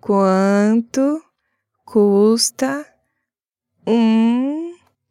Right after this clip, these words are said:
suco de acerola?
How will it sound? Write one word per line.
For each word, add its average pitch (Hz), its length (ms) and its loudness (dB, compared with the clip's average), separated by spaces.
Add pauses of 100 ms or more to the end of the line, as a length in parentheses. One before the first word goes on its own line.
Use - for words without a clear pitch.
(420)
suco 226 1300 0 (960)
de 220 840 0 (840)
acerola? 196 1800 0